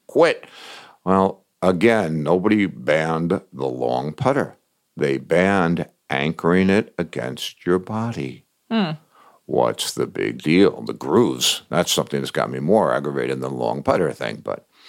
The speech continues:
Speaker 1: you ever try to clean the new grooves on a golf club?
Speaker 2: No.
Speaker 1: No, well, they make it, they're supposedly making the game harder. They want to get more people involved in the game, and let's make the game easier and faster and all of that. And then they make the golf clubs harder to use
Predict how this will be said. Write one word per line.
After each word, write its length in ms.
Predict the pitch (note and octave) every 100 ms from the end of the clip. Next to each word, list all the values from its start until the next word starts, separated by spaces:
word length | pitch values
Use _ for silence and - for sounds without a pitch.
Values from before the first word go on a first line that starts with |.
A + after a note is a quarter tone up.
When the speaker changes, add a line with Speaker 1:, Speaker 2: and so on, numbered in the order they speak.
| - -
Speaker 1:
you 80 |
ever 100 | C2+
try 240 | D2+ E2+ E2
to 60 |
clean 280 | - F2+ D#2+
the 80 | D#2+
new 160 | E2+ D#2+
grooves 600 | E2 F2+ G#2 A2 - - _ _ _ _ -
on 140 | F2+
a 20 |
golf 280 | F#2 G2+ A2
club? 320 | - C3+ A2 - _ _ _
Speaker 2:
No. 380 | F3+ F3+ E3 D3+ - - - -
Speaker 1:
No, 200 | A2+ G2
well, 80 | F#2
they 120 | G#2+
make 220 | A#2 A2+
it, 140 | G#2 -
they're 100 | G2
supposedly 460 | G2 C3 G#2+ A2+
making 280 | G#2+ G#2+ G2+
the 80 | G2
game 220 | F#2+ F#2
harder. 320 | F2+ E2+ D2+
They 120 | C#2+
want 200 | D#2 E2
to 40 | E2
get 120 | F2
more 180 | E2+ D#2+
people 320 | F#2 - F2
involved 380 | D#2+ D#2+ D#2+ D#2
in 60 | D#2
the 40 |
game, 280 | D2+ F2 E2+
and 100 | D#2
let's 200 | D#2 -
make 160 | D2+ D2
the 80 |
game 200 | D2 C#2+
easier 380 | G#2 G#2 E2+ D2+
and 100 | C#2
faster 500 | - F#2 F#2+ - E2+ E2
and 80 |
all 220 | D#2+ D2+ D#2
of 100 | D#2+
that. 300 | A2 G2+ - - - - - - - - _ -
And 180 | A2+ G#2
then 140 | G#2+
they 140 | G#2+ G#2
make 400 | G2+ G2 G2 -
the 600 | G2+ F#2 F2 E2+ E2 E2+
golf 300 | - E2+ E2+
clubs 280 | - E2+ D2
harder 300 | - D#2 D#2+
to 80 | D#2
use 640 | D#2 D2 C#2+ B1 B1 -